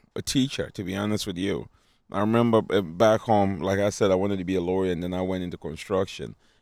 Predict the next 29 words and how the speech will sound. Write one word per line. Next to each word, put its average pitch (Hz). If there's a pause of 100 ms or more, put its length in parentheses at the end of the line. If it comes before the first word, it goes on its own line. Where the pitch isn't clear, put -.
(140)
And, 87
uh, 78 (500)
for, -
in 113
Ghana, 123 (240)
a-, 107
and, 117
and 117
again, 110 (880)
let 120
me 98
pay, 87 (160)
go 107
back 98
and 85
say 95
it. -
In 117
Ghana, 143
when 113
you 127
graduate 113
high 98
school, 85 (880)
it's, - (280)
you 110
have 117
a 113
choice. -